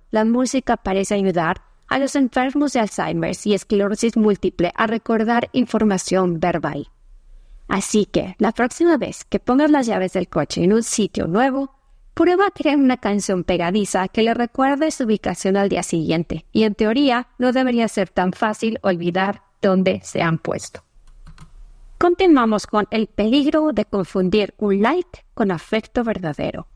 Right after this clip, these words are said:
¿Por qué un simple me gusta influye negativamente en nuestra salud emocional? Hay dos industrias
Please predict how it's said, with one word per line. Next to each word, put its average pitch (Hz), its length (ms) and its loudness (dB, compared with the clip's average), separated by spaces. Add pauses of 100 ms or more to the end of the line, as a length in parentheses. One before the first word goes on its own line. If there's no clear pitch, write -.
(140)
¿Por 277 160 0
qué 349 120 0
un 349 80 0
simple 320 340 2
me 262 140 6
gusta 180 460 -4
influye 208 440 2
negativamente 196 800 0
en 208 40 4
nuestra 185 220 0
salud 202 280 -2
emocional? - 580 -2 (1120)
Hay 349 120 2
dos 381 340 0
industrias 226 680 0